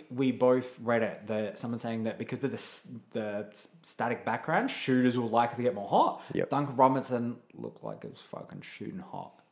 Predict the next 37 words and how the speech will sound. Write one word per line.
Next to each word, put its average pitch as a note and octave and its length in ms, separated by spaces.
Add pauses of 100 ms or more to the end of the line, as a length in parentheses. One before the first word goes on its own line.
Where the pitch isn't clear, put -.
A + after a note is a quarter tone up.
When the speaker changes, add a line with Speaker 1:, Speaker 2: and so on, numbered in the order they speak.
(300)
Speaker 2:
Yeah, F#2 400
yeah. F2+ 220
Speaker 1:
So A2+ 640 (680)
Speaker 2:
Well, D#3 100
Speaker 1:
It C3 40
is - 40
Speaker 2:
Todd, F3+ 160
Speaker 1:
what A#2 80
it A#2 80
is. E3+ 320 (420)
Speaker 2:
going C#3+ 180
from A2 160
that, G#2 300
Dallas, C3 340
Seth - 240
Curry. B2 320 (460)
Speaker 1:
Yeah. D3+ 160
Speaker 2:
Twenty-three D#3+ 340
points, - 600 (300)
didn't D3+ 200
miss C#3+ 160
a C3+ 40
shot, G#2+ 200
six - 180
for, C3+ 160
six - 600 (160)
for A#2+ 60
six - 380
from A#2+ 320
three. G#2 360 (100)
Speaker 1:
Yeah. C3+ 160 (520)
Speaker 2:
Hit D3 220
all C3+ 140
his C3+ 140
free A2 180
throws. G2+ 440
Speaker 1:
Yeah. C3 120